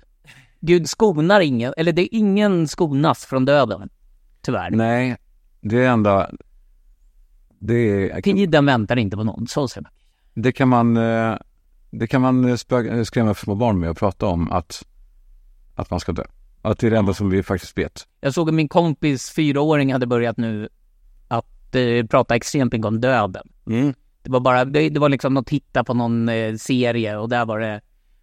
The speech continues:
Speaker 1: massa barn och det var väl spöken och allt möjligt och så, så här, vilket barn är dött? Är det barnet dött?
Speaker 2: Jaha.
Speaker 1: Så det var bara be-, besatt av döden. Och det kommer väl vid en viss ålder.
Speaker 2: Ja, det gör det nog. Och så kommer det tillbaka, eh, för mig har det ju...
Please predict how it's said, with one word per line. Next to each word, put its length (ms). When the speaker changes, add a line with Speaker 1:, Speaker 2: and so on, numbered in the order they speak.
Speaker 1:
massa 200
barn 360
och 80
det 60
var 120
väl 120
spöken 500
och 40
allt 100
möjligt 300
och 80
så, 100
så 80
här, 80
vilket 220
barn 160
är 60
dött? 380
Är 60
det 200
barnet 300
dött? 280
Speaker 2:
Jaha. 320
Speaker 1:
Så 140
det 120
var 100
bara 220
be-, 220
besatt 720
av 460
döden. 540
Och 80
det 80
kommer 300
väl 220
vid 100
en 60
viss 200
ålder. 320
Speaker 2:
Ja, 180
det 100
gör 140
det 60
nog. 260
Och 200
så 80
kommer 220
det 60
tillbaka, 460
eh, 800
för 120
mig 160
har 140
det 60
ju... 420